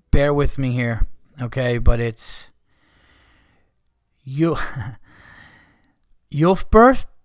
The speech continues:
uh, y-, ah, Jesus. Okay, so that would be Bert.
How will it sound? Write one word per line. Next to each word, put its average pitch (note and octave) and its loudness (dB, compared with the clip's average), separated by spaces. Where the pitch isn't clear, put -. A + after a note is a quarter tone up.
uh, D#3 -2
y-, - -20
ah, - -14
Jesus. - -18
Okay, C#3 -12
so C#3+ -8
that E3+ 0
would F3+ -4
be D3 0
Bert. B2 -4